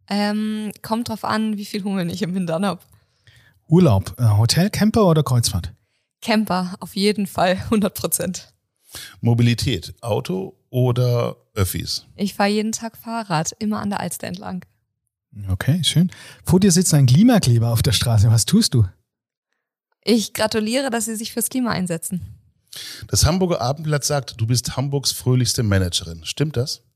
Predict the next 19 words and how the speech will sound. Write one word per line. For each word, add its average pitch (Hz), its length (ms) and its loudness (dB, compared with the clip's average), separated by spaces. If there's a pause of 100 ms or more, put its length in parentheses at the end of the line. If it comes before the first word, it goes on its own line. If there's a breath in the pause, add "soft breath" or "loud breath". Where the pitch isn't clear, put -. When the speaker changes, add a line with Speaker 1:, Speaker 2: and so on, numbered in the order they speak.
(160)
Speaker 1:
<laughs> - 240 -10
Ich - 220 -4
glaube 202 360 0
ja. 180 180 0
Ich 185 100 -6
habe 202 140 -8
auf 214 80 -8
jeden 240 300 -2
Fall 220 180 0
immer 214 180 -4
viel 185 180 -10
zu - 120 -4
lachen. 160 340 -6 (400)
Speaker 2:
Was 175 200 4
magst 208 200 4
du 143 60 4
an 117 140 6
dir 127 200 4
besonders? 104 580 0